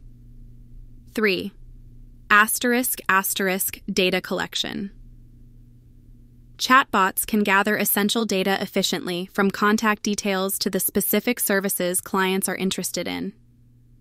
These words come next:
This treasure trove of information allows you to tailor your follow-up efforts. Personalized emails and calls go a long way in closing deals.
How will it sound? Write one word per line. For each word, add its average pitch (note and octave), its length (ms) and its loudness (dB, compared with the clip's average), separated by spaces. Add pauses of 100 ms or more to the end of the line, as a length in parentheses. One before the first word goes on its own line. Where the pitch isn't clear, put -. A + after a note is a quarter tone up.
(180)
This A#3+ 200 2
treasure A#3+ 400 2
trove G#3+ 380 2
of G3+ 140 0
information G3+ 640 2
allows G3 480 2
you G#3+ 120 2
to G#3 160 -2
tailor G3+ 400 0
your F#3+ 160 0
follow-up F3+ 540 0
efforts. - 580 -6 (760)
Personalized A#3+ 720 4
emails F#3+ 560 2
and F#3+ 160 0
calls F#3 460 0
go F#3+ 180 2
a F#3 40 2
long F#3+ 320 4
way F#3+ 200 2
in F#3 120 0
closing F3+ 420 0
deals. - 520 -6